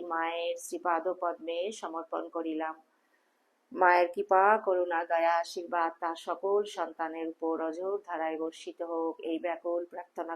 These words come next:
করিয়া এই ভিডিওটি আজকে আমি এখানেই পরিসমাপ্তি করছি। অন্য আরেকটি পর্বে অন্য আরেকটি নতুন ভিডিও নিয়ে আপনাদের সামনে হাজির হচ্ছি। ততক্ষণ পর্যন্ত আমরা যেন মায়ের চরণেই আমাদের মনটিকে ফেলে রাখতে পারি।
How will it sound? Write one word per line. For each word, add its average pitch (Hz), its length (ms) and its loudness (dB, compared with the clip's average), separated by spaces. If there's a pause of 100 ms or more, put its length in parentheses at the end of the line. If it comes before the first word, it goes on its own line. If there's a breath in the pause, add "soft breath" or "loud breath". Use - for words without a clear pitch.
করিয়া 165 280 -2 (600 loud breath)
এই 170 160 2 (500 soft breath)
ভিডিওটি 175 440 0 (120)
আজকে 165 220 -4 (120)
আমি 170 120 -12 (160)
এখানেই 170 420 -4 (680 soft breath)
পরিসমাপ্তি 175 640 0
করছি। 180 300 -2 (420)
অন্য 214 140 0 (120)
আরেকটি 185 280 -2 (100)
পর্বে 170 320 2 (160)
অন্য 180 120 -6 (100)
আরেকটি 170 280 -2 (140)
নতুন 175 260 -2 (140)
ভিডিও 175 360 -2
নিয়ে 196 200 -4
আপনাদের 170 400 -2
সামনে 160 260 -8 (120)
হাজির 165 300 -6
হচ্ছি। 160 220 -8 (120)
ততক্ষণ 170 440 -6
পর্যন্ত 165 340 -6 (140)
আমরা 160 260 -4
যেন 160 120 -12 (120)
মায়ের 165 340 -10 (100)
চরণেই 160 480 -6 (400 soft breath)
আমাদের 160 300 -4 (100)
মনটিকে 156 440 -6 (160)
ফেলে 165 280 2
রাখতে 156 320 -2
পারি। 160 200 -2